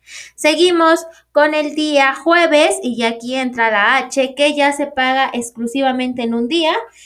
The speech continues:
Le va a tocar el ocho de febrero, la I, la J y la K el viernes nueve y posteriormente el día lunes doce la L. La M el martes trece y miércoles catorce.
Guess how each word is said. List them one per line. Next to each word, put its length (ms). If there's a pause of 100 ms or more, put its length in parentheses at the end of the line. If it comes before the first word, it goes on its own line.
(120)
Le 220
va 100
a 60
tocar 300
el 160
ocho 320
de 160
febrero, 760
la 320
I, 160
la 180
J 300
y 80
la 160
K 240
el 160
viernes 520
nueve 480 (480)
y 400 (100)
posteriormente 800
el 100
día 240
lunes 420
doce 600
la 280
L. 360 (800)
La 380
M 360
el 100
martes 600
trece 460
y 100
miércoles 560
catorce. 640